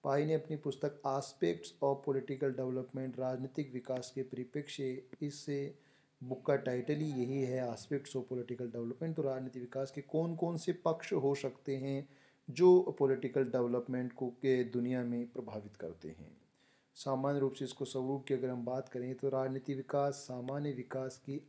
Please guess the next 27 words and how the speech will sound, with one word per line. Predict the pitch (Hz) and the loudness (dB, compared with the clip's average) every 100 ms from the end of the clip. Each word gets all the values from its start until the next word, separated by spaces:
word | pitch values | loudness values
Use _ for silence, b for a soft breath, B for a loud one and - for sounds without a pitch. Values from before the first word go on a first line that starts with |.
| - | -4
आधुनिक | 131 123 120 156 139 | -2 -2 -4 -4 -4
धारणा | 127 117 117 123 120 | -8 -8 -8 -10 -8
का | 127 | -6
अभिन्न | 131 - 110 113 | -6 -8 -10 -10
हिस्सा | 92 92 - 82 82 | -10 -10 -8 -8 -10
है। | - - - b b b b b b _ | -12 -16 -18 b b b b b b _
इसका | - - 143 | -6 -2 0
मतलब | 139 139 156 | -2 0 0
है | 131 113 110 160 | 2 0 -2 -4
कि | - 139 | -6 -6
राजनीतिक | 127 127 131 135 143 | -6 -4 -6 -6 -6
विकास | 127 127 135 139 139 - - b b b b - | -4 -2 0 2 0 -4 -14 b b b b -14
वैसे | 101 127 - 160 | -8 -6 -2 0
ही | 156 160 127 131 - - | 2 0 -2 -6 -12 -10
विकास | 131 - 135 143 - | -10 -2 0 0 -2
का | 143 | -2
एक | 139 135 | 0 -2
स्वरूप | - 127 127 151 147 | -4 -4 0 0 0
है, | 127 120 - - | -2 -2 -8 -10
जैसे | 131 139 - 139 | -2 -2 -2 -2
राजनीतिक | 127 127 127 139 | -2 -4 -6 -8
संस्कृति | - 131 123 - 123 - 135 139 - | -6 -8 -8 -6 -6 -6 -6 -6 -10
सामान्य | - 117 113 123 131 | -10 -8 -4 -4 -2
संस्कृति | 135 139 135 - 135 131 135 | -4 -4 -8 -4 -6 -4 -8
का | 127 | -4
हिस्सा | 131 131 139 127 | -6 -4 -6 -6
है, | 139 | -8